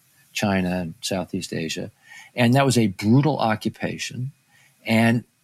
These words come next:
Asians, Chinese, Vietnamese, were dying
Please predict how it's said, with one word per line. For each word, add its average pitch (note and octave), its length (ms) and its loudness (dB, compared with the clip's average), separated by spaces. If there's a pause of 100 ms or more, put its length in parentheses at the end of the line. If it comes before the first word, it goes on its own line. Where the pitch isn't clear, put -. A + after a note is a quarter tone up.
Asians, D3 600 2
Chinese, A#2 680 2
Vietnamese, G#2+ 640 0
were A2 160 0
dying A#2+ 640 2